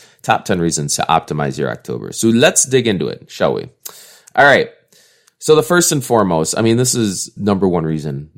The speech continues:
why so many people use cannabis. And what we've talked about, again, so much on here is improving your mood and reducing your stress.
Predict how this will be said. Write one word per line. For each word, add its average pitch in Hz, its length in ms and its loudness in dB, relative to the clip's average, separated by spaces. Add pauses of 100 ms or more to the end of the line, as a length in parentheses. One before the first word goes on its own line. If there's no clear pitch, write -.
why 80 160 2
so 92 200 -2
many 85 140 0
people 76 280 -6
use 71 220 -8
cannabis. 64 480 -12
And 87 80 -6
what 85 120 -2
we've 87 120 -4
talked 82 260 -4
about, 78 180 -4
again, 85 280 0
so - 160 -6
much 78 220 -6
on 71 120 -8
here 64 200 -12
is 65 140 -14
improving 107 440 -2
your 98 140 0
mood 78 240 -2
and 69 120 -6
reducing 71 460 -10
your 53 80 -12
stress. - 520 -10